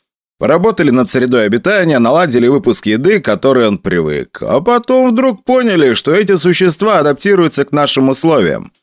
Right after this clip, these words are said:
Перестраивают свои организмы, если возникает необходимость. Представляешь?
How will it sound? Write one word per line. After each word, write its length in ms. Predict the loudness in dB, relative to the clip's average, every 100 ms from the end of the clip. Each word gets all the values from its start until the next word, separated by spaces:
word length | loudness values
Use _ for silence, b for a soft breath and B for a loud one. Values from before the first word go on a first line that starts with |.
| _ _ _ _
Перестраивают 640 | -2 -2 0 0 2 2 0
свои 180 | 0
организмы, 640 | 0 0 0 0 0 0 -2
если 220 | -2 -2
возникает 560 | 0 0 -2 -2 -4 -2
необходимость. 720 | -2 0 -2 -2 -4 -6 -6
Представляешь? 800 | -4 -2 0 0 0 0 -2